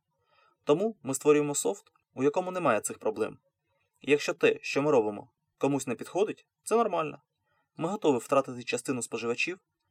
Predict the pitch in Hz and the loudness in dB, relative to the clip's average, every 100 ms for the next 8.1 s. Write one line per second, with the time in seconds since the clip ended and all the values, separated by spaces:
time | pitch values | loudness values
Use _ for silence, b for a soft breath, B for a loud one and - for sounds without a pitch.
0 | _ - 127 - - - 135 147 - 113 | _ -6 -4 -2 -4 -2 0 0 -2 -6
1 | 113 139 147 - _ 123 117 127 143 127 | -6 -6 -6 -8 _ -8 -2 -2 0 -2
2 | 113 127 127 - 127 110 147 147 135 113 | 0 2 0 0 -2 0 -2 -2 -6 -6
3 | - - _ _ _ _ - - 139 147 | -10 -14 _ _ _ _ -4 -2 4 6
4 | 160 - 170 _ - 139 147 143 139 113 | 4 0 -16 _ -6 -2 -2 -2 -4 -6
5 | 101 95 - - _ _ _ _ _ _ | -8 -10 -10 -12 _ _ _ _ _ _
6 | _ _ _ _ _ _ - 151 170 185 | _ _ _ _ _ _ -2 0 2 0
7 | 185 165 131 113 - - 139 175 220 - | -4 0 0 0 -4 -4 -4 -2 -2 -4
8 | - | -10